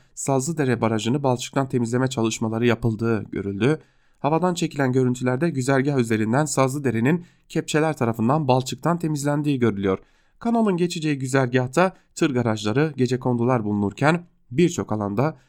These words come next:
sazlıklar içerisinde yer alıyor. Projenin toplam uzunluğunun da kırk kırk beş kilometre olmasının beklendiğini hatırlatalım.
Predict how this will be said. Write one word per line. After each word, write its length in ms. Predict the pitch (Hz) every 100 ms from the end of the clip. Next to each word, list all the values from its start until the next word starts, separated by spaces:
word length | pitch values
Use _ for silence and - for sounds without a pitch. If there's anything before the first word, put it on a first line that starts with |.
| -
sazlıklar 520 | - 160 113 - 107
içerisinde 500 | 104 104 101 - 104
yer 140 | 104
alıyor. 300 | 117 120 139 143 - _ _
Projenin 360 | 190 175 120 113
toplam 460 | - 127 135 127 -
uzunluğunun 680 | 113 110 107 107 107 101 110
da 220 | 147 147 _ _
kırk 300 | - 151 -
kırk 260 | - -
beş 200 | 151 139
kilometre 400 | - 101 101 104
olmasının 680 | - 117 104 98 107 98 101
beklendiğini 800 | 123 123 104 95 101 98 123 135 _ _ _
hatırlatalım. 720 | - - - - 98 127 135